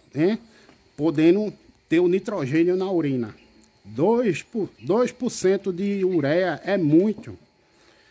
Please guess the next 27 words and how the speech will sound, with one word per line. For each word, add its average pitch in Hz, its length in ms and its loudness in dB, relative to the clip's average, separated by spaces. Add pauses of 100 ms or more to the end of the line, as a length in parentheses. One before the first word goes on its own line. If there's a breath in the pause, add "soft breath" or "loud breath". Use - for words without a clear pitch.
(140 soft breath)
Então, 160 340 2
se 156 140 -4
você 220 240 0
colocar 240 380 -2
assim 220 180 -2
na 240 180 0
planta, 185 540 -2 (280)
vai 190 220 -2
queimar 226 320 -2
sua 302 180 0
planta, 185 280 -2
porque - 160 -6
aqui 202 160 -4
tem 214 180 0
muito 220 320 2
nitrogênio. 151 760 0 (600 soft breath)
Aí 160 140 2
você 220 280 2
vai 233 140 2
ter 220 160 0
que - 80 -14
fazer 214 340 2
o 247 60 -2
quê? 151 200 -2
Fazer 170 280 -2
uma 190 180 2
diluição. 175 1040 2